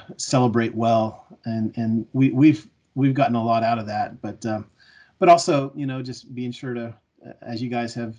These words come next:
mentioned, you know, doing some reading and having conversations. And I, I think it's good to, you know, just have conversations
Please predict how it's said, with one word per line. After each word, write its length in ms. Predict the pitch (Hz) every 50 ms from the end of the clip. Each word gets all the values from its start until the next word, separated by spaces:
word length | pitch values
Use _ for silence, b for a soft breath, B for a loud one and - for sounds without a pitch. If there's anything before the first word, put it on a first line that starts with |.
| - _ _ _ _ _ _ _ _ _ -
mentioned, 540 | 117 117 117 117 - 127 123 123 120 117 - _
you 80 | - 120
know, 180 | 107 107 107 107 - _ - 120 107 107
doing 240 | 117 117 135 147 143
some 220 | - - 127 120
reading 380 | 117 123 120 117 117 113 110 107
and 120 | 110 107
having 320 | 92 131 127 120 127 123
conversations. 840 | 120 - 123 117 117 113 - 120 117 117 113 - 120 107 107 - - b b b b b b b b b b b b -
And 180 | - 113 110 113
I, 120 | 123 139 -
I 100 | 131 131
think 280 | - 147 139 127 - -
it's 160 | 127 120 -
good 300 | - - 131 123 117 113
to, 220 | 127 117 107 104 - _ _ _ _ _ _ _ _ _ _ _ _ _ _ _ - -
you 80 | -
know, 80 | 151 185
just 160 | 113 123 -
have 120 | 147 143
conversations 760 | - - 147 135 127 - - 151 151 - 147 117 113 - b